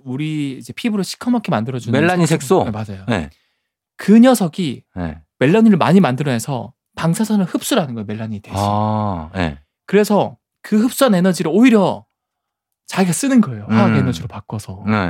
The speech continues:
Speaker 2: 네.
Speaker 1: 그래서 과학자들이 "와, 이거 대박이다." 해서
Speaker 2: 음.
Speaker 1: 이 생명체를 역이용을 해요.
Speaker 2: 음.
Speaker 1: 우주로 나가면은 우주에 방사선이 정말 많거든요.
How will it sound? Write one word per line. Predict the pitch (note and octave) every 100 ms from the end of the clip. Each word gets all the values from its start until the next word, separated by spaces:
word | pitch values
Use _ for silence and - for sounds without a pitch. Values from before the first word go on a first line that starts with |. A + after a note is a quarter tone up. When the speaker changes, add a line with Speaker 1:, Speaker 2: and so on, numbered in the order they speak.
| D#2+
Speaker 2:
네. | D#2 D2+ _ _ _ _ -
Speaker 1:
그래서 | F#3+
과학자들이 | - D#3+ G3+ G3 E3 A#2
"와, | G#2+ A2+ A#2+
이거 | C3
대박이다." | C3 A2+ C#3 C#3 A#2
해서 | G2+ - G2+
Speaker 2:
음. | F#2 D#2+ D2 _ _
Speaker 1:
이 | D#3+ G#3
생명체를 | G3 A#3+ A3+ G3 - D#3+ C#3 A#2 C3
역이용을 | B2 D#3+ F3+ B2+ G#2
해요. | G#2 _ -
Speaker 2:
음. | F#2 E2 D2+ _ _ _ _ _ _ _ _ _ _ _ _
Speaker 1:
우주로 | G#3 A3+ C#4 C4
나가면은 | D#3 D3 C3 B2+ B2 D3+
우주에 | F3 F#3 A3
방사선이 | - C#3 F3+ D#3+
정말 | - C#3 D3
많거든요. | G2 G2+ F#2+